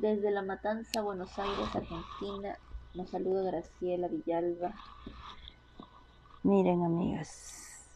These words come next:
Speaker 2: en lo que hemos avanzado, ¿ven? Este es el, la ca-, el crespo doble. Lo voy a poner bien, ¿no?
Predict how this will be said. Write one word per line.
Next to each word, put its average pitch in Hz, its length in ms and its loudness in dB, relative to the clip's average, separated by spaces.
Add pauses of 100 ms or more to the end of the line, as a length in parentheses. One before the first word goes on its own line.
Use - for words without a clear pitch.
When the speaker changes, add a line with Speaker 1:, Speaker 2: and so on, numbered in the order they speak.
(140)
Speaker 2:
en 156 200 4
lo 156 100 4
que - 120 4
hemos 180 240 4
avanzado, - 580 2
¿ven? 269 160 6 (640)
Este 185 240 4
es - 160 0
el, 175 120 10
la 165 100 10
ca-, - 280 4
el 170 460 4 (140)
crespo 196 480 10
doble. 156 460 12 (160)
Lo 156 80 0
voy - 80 -2
a - 40 -6
poner 185 200 4
bien, 214 540 4 (1080)
¿no? 180 160 0